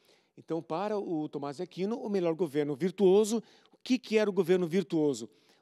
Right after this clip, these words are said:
O governo virtuoso era aquele que evitava os excessos. Então, seria um governo prudente. Para o Tomás de Aquino, se aparecer essa questão, é um governo prudente, que haja com prudência, que evite os excessos.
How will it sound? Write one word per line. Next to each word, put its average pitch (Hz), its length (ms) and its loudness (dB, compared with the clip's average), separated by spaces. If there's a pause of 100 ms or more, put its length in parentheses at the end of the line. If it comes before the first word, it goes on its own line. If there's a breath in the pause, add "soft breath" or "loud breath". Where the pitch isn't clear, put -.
O 294 60 -8
governo 190 380 2
virtuoso 185 640 2
era 226 80 -4
aquele 185 260 -2
que 202 160 -8
evitava 165 680 -4
os 160 240 0
excessos. 131 720 -4 (460 soft breath)
Então, 180 240 2
seria 180 260 2
um 180 80 0
governo 170 380 0
prudente. 170 720 0 (580 soft breath)
Para 190 380 2 (100)
o 165 360 0
Tomás 143 260 -4
de 160 60 -4
Aquino, 190 400 -2 (360 soft breath)
se - 140 -18
aparecer 139 300 -6
essa 156 160 -6
questão, 143 520 -8 (300 soft breath)
é 151 200 -6
um 175 140 -8
governo 156 480 -2 (200)
prudente, 165 720 0 (220 soft breath)
que 151 320 0
haja 160 380 -4
com 170 300 -4 (180)
prudência, 165 720 -2 (200 soft breath)
que - 260 -6
evite 170 640 -6
os 170 200 -2
excessos. 143 800 -2